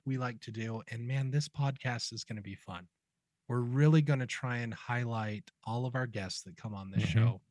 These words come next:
Speaker 1: We're gonna try and, you know, hunt down sponsors so that we can give back in a way. And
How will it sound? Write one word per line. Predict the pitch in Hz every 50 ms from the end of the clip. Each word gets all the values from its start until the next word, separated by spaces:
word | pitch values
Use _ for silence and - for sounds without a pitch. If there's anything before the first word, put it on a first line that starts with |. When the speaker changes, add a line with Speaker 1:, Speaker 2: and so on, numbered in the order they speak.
| _ _ _ _ _ _ _ _ _ _ _ _
Speaker 1:
We're | - 123 123 110 107 104 - -
gonna | 147 151 151 156
try | 147 - - - 139 135 135 135
and, | 131 123 117 113 110 104 104 - _ -
you | 120 117
know, | 107 104 101 95 -
hunt | - - 147 147 117
down | 127 135 131 127 127
sponsors | - - - 117 120 117 - - 123 117 107 -
so | - 117
that | 104 110
we | 117 110
can | - - 117
give | 110 120 120 110
back | - 104 98 101 98 - -
in | 107
a | 101
way. | 98 98 98 98 98 101 98 - _ _ _ _ _ _ _ _ _ _ -
And | 123 127 127 127 123 123 120 110 -